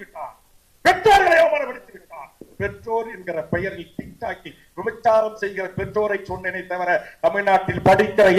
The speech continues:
எந்த பெற்றோரையும் நான் சொல்லவில்லை. ஆனால் அருமை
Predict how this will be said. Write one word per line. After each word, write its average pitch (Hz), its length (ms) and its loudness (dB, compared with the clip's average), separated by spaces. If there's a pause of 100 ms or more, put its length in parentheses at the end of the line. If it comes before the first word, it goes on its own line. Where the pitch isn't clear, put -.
எந்த 240 200 2 (140)
பெற்றோரையும் 240 520 6
நான் 214 140 6 (200)
சொல்லவில்லை. 208 500 2 (1500)
ஆனால் 131 360 -8 (760)
அருமை 240 280 -2